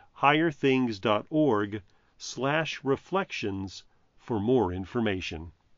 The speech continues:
Thanks to Concordia Publishing House for sponsoring this reflection. Learn more about your favorite hymns and find the deeper meaning behind the text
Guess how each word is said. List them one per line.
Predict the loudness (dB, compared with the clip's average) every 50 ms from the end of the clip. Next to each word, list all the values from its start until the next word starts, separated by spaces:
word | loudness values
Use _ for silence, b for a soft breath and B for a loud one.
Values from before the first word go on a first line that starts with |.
| -4 4
Thanks | 6 8 10 8 8 6
to | 4 4
Concordia | 6 6 6 6 6 6 6 8 6 4
Publishing | 4 4 4 4 6 4 4 4 4 4 4
House | 6 4 4 4 2 0
for | 2 0 2
sponsoring | 2 0 0 4 6 6 6 6 4 2 2 4 4 4 4 2
this | 2 0 0 0 -2 -2
reflection. | -2 -2 0 2 0 0 0 0 -4 -6 -6 -6 -10 -12 -18 _ _ _ _ _ _ _ _ _ _ _ _ -2
Learn | 4 8 10 10 12 12
more | 12 12 12 12 12 10
about | 10 8 8 6 6
your | 4 2 2
favorite | 2 4 6 8 8 8 8 6 2 0 0
hymns | 0 2 4 6 6 6 4 2 0 -4 -12 -18 _ _ _ _ -6 -2
and | 0 0 4
find | 6 6 8 8 6 6
the | 4 2
deeper | 0 4 4 4 4 6 4 4 6 6
meaning | 6 6 8 8 8 8 8 6 6
behind | 6 4 4 4 6 4 6 6 4 4 2
the | 0 0
text | 2 4 4 4 4 2 -4 -14 -18 -18 -20